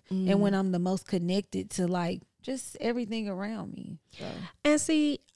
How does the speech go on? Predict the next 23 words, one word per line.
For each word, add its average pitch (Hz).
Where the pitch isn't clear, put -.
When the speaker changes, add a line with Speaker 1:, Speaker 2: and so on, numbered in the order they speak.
Speaker 2:
I'm 262
different, 170
and 52
I'm 233
glad 220
that 170
you 165
say 143
that. 127
Speaker 1:
Nighttime 262
Speaker 2:
Like 233
Speaker 1:
too, 285
it's 190
like 190
that 190
for 196
me 180
too, 202
but 180
I, 196
I've 190
started 196
to 180